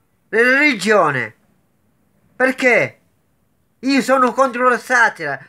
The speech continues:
lo so, siamo nel duemilasedici, c'è libera espressione, però a tutto c'è un limite, Dio, trash, trash. A tutto c'è un limite, scusatemi, prendo il salvavita.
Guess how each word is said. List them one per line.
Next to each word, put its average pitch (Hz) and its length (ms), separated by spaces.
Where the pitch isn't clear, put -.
lo 233 160
so, 254 260
siamo 254 300
nel 226 240
duemilasedici, 233 1600
c'è 247 200
libera 247 440
espressione, 240 760
però 247 240
a 240 240
tutto 254 400
c'è 262 140
un 269 160
limite, 214 640
Dio, 196 580
trash, 220 460
trash. 226 480
A 202 140
tutto 285 320
c'è - 140
un 262 140
limite, 190 500
scusatemi, 202 680
prendo 180 300
il 165 80
salvavita. 180 920